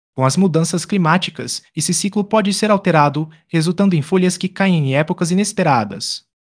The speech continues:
A importância da queda das folhas para o ecossistema. Contribuição das folhas caídas para o solo. As folhas caídas desempenham um papel fundamental no solo,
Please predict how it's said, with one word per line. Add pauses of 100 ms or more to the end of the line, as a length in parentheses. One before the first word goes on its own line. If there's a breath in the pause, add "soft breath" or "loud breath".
A
importância
da
queda
das
folhas
para
o
ecossistema.
Contribuição
das
folhas
caídas
para
o
solo.
As
folhas
caídas
desempenham
um
papel
fundamental
no
solo,